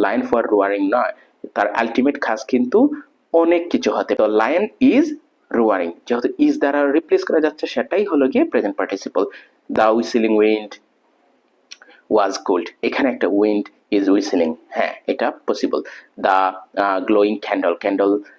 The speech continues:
যদি বলি, তাহলে candle is glowing, হ্যাঁ, এটা যাচ্ছে, candle for glowing না, তাহলে candle is glowing, এটা কিন্তু is দ্বারা রিপ্লেস করা যাচ্ছে। অনেক সময় for দ্বারা আপনারা কনফিউশন,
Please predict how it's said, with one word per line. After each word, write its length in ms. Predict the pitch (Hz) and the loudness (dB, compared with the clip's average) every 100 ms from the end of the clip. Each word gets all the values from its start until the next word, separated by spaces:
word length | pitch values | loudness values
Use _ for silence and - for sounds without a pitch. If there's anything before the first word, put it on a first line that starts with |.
| _ - 107 | _ -10 -2
যদি 200 | 107 - | 0 0
বলি, 240 | 123 196 | 2 0
তাহলে 200 | 226 101 - | 0 -4 -2
candle 300 | 110 104 107 | -4 0 0
is 340 | 113 110 - | 2 0 2
glowing, 300 | 101 92 82 82 _ _ - - | 2 2 -2 -8 _ _ -18 -8
হ্যাঁ, 220 | 139 123 | -4 -2
এটা 180 | - 107 | 0 -2
যাচ্ছে, 280 | 90 - | -2 -2
candle 400 | - - 107 110 | -6 -2 0 0
for 180 | 110 110 | 0 -2
glowing 320 | 101 104 92 87 | 0 0 2 0
না, 160 | - - - - _ _ | -2 -8 -20 -20 _ _
তাহলে 240 | 107 120 - | -2 -2 -2
candle 320 | 110 113 127 113 | -2 0 -2 2
is 260 | 139 240 226 _ _ _ _ 120 | 4 4 0 _ _ _ _ -8
glowing, 440 | - 101 85 80 - _ _ _ _ _ _ _ | 0 0 0 -4 -10 _ _ _ _ _ _ _
এটা 240 | 123 127 | -4 -2
কিন্তু 240 | 165 139 - 160 | 0 0 0 0
is 160 | 151 | 2
দ্বারা 180 | 147 139 | 2 0
রিপ্লেস 320 | 143 - 160 | 0 0 -2
করা 160 | - 135 | 0 0
যাচ্ছে। 260 | 98 - | 0 0
অনেক 200 | 107 120 | 0 0
সময় 200 | 123 127 | 0 -2
for 280 | 120 127 123 | 2 0 0
দ্বারা 200 | 123 113 | 0 2
আপনারা 380 | 113 - 107 107 | 0 0 0 -2
কনফিউশন, 600 | - 113 107 120 123 | -2 -2 0 0 0